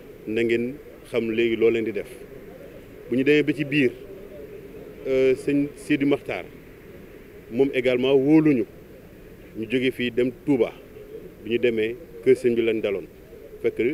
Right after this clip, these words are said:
sëñ, euh, Sidi Makhtar dafa fattu woon. Bi ñu waxtaanee ak moom ne, mu ne, "Bii yoon nag sëñ bi ci boppam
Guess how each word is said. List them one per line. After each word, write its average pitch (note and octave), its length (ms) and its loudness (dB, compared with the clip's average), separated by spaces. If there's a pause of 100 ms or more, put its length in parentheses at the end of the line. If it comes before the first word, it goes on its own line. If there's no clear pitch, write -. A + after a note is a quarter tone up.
(220)
sëñ, A#2+ 540 -2
euh, A#2 260 2
Sidi A#2 220 -2
Makhtar G#2+ 340 -4
dafa G2+ 220 -2 (180)
fattu A#2 200 -4
woon. F#2 160 -2 (920)
Bi F#2+ 80 -12
ñu G#2+ 140 0
waxtaanee A2 400 0
ak G#2 60 -2
moom G#2 280 -2
ne, A2 100 -4
mu G#2+ 120 -4
ne, A2 140 0
"Bii A2 260 -6
yoon B2 160 2
nag A2 120 -4 (500)
sëñ A#2+ 180 -2
bi G#2+ 100 -8
ci B2+ 80 -8
boppam A#2+ 460 0